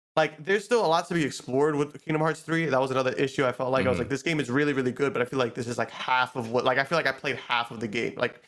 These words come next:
Speaker 2: Yeah.
Speaker 1: there's a lot of story. The game was a full game, but I wanted more gameplay. I wanted them to, like, expand on it, and it looks like they are. So I
Speaker 2: Mm-hmm.
Speaker 1: think this game is gonna be pretty nuts when it comes to, to combat, 'cause I, it's only really up from three.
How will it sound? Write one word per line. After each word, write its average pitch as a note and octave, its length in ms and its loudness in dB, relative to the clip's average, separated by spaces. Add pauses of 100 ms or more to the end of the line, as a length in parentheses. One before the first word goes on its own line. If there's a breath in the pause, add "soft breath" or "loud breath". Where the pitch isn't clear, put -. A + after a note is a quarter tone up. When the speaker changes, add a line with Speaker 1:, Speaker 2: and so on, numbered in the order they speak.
Speaker 2:
Yeah. A#2+ 300 2
Speaker 1:
there's E3+ 120 0
a F#3+ 40 -2
lot F#3+ 120 2
of D#3+ 60 -4
story. F#3+ 400 2
The C#3+ 100 0
game D#3 220 0
was C#3 160 0 (360 soft breath)
a D3+ 160 -2 (300)
full F#3 200 2
game, D#3+ 400 0
but B2 280 -2
I C3 80 2
wanted D3 240 0
more B2 200 0
gameplay. C#3 480 0
I B2 40 4
wanted B2+ 320 0
them B2 160 -2
to, B2 120 -6
like, A2+ 140 -2
expand B2 500 -2
on A2+ 160 -2
it, - 100 -2
and C3+ 100 2
it C#3+ 80 2
looks A3+ 180 0
like A#3 120 -2
they G3+ 120 0
are. E3+ 260 2
So A#2+ 320 0 (280 loud breath)
I B2 60 2
Speaker 2:
Mm-hmm. - 20 0
Speaker 1:
think E3 140 -2
this E3 120 -2
game E3 280 -2
is D3+ 120 0
gonna D#3 140 0
be D3+ 80 0
pretty D3+ 240 -2
nuts D#3 220 0
when A#2+ 80 0
it A#2 60 -4
comes A#2 240 -4
to, A#2 240 0
to - 120 -6
combat, A2+ 460 -4
'cause B2 140 -6
I, B2 140 -2 (100)
it's D#3 240 -2
only F3+ 280 2
really D#3 300 0
up C3 200 0
from A#2 200 -8
three. - 340 -2